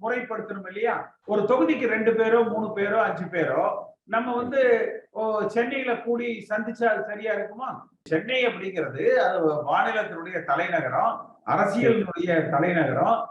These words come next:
அப்ப, அஹ், தமிழ்நாட்டிலிருந்து வர்ற எல்லோருமே தலைநகரத்துல ஒரு இடத்துல கூடுகிற பொழுதுதான் அரசியல் முக்கியத்துவம். டெல்லி வரைக்கும் அதை பார்ப்பாங்க. அதிமுக தொண்டர்கள் ஒன்று கூடுகிறார்கள், அதிமுக தொண்டர்கள் ஒரு முடிவெடுக்க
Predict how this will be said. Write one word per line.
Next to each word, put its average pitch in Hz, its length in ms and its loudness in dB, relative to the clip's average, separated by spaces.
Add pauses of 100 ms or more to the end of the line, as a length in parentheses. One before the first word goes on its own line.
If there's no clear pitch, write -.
(140)
அப்ப, 254 280 2 (400)
அஹ், 190 260 2
தமிழ்நாட்டிலிருந்து 226 840 2
வர்ற 180 320 0
எல்லோருமே 226 540 4 (380)
தலைநகரத்துல 226 720 -2
ஒரு 185 140 -4
இடத்துல 196 340 -8
கூடுகிற 196 360 -4
பொழுதுதான் 147 560 -4 (280)
அரசியல் 233 580 0
முக்கியத்துவம். 196 840 -2
டெல்லி 190 380 2
வரைக்கும் 220 360 0
அதை - 80 -2
பார்ப்பாங்க. 185 720 2 (260)
அதிமுக 202 840 0
தொண்டர்கள் 226 420 -2
ஒன்று 190 300 -4
கூடுகிறார்கள், 156 800 -2 (260)
அதிமுக 208 800 0
தொண்டர்கள் 208 420 0
ஒரு 196 180 2
முடிவெடுக்க 202 720 0